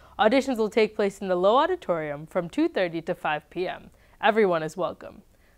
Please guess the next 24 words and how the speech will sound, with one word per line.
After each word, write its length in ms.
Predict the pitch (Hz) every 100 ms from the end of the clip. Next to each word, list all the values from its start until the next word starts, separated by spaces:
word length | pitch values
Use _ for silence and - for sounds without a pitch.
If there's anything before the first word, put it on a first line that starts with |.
| _
There 120 | - 226
will 80 |
be 180 | 214 214
no 280 | 214 226 349
school 440 | - - 170 156 -
on 180 | 170 175
Wednesday, 320 | 180 214 269
September 460 | 262 180 196 214
twenty-third, 580 | 277 320 330 - 156 117
in 160 | - 180
observance 540 | 180 160 214 226 240
of 100 | 185
the 160 | 170 - -
Jewish 380 | - 220 311 311
holy 360 | - 220 233 190
day 220 | 156 151
of 100 | 165
Yom 380 | 165 165 165 160
Kippur. 540 | 156 - 196 - - _ _ _ _
Please 240 | - 302 359
plan 260 | - 233
your 140 | 233 233
week 220 | 165 156
accordingly. 680 | 160 196 180 160 - 139